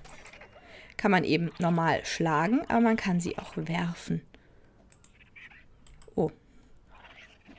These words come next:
So. Tada. Und dann lässt sie sich auch wieder aufsammeln, aber eben nicht immer.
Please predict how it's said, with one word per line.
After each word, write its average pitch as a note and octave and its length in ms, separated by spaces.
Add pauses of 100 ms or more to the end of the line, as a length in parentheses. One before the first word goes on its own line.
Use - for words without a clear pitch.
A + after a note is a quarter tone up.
(1120)
So. - 220 (800)
Tada. F3+ 680 (840)
Und A#3+ 100
dann F#3+ 280 (100)
lässt F#3+ 260
sie E3+ 80
sich E3+ 260
auch - 200
wieder E3+ 340 (320)
aufsammeln, C#4 580 (300)
aber F3 420
eben E3+ 320 (220)
nicht - 320
immer. E3 320